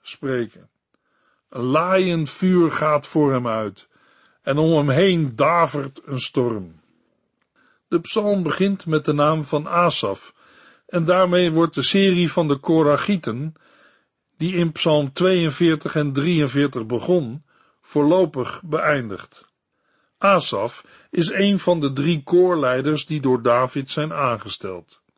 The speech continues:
Het is niet duidelijk of de liederen die aan Asaf worden toegeschreven daadwerkelijk van zijn hand zijn,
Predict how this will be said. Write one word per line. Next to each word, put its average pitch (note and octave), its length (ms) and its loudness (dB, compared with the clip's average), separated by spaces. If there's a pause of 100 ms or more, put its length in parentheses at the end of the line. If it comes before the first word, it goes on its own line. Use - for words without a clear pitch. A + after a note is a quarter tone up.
(560)
Het D3 180 -4
is F#3+ 140 0
niet F#3+ 220 2
duidelijk D#3+ 580 2 (420)
of F3+ 200 0
de E3 100 -2
liederen G3 420 2
die F3 180 4
aan D#3+ 140 0
Asaf F3 540 2
worden D3+ 280 -2
toegeschreven C#3+ 1000 -4 (380)
daadwerkelijk C#3 920 0
van C3+ 220 -4
zijn D#3+ 200 -2
hand E3 260 0
zijn, F#2+ 420 -8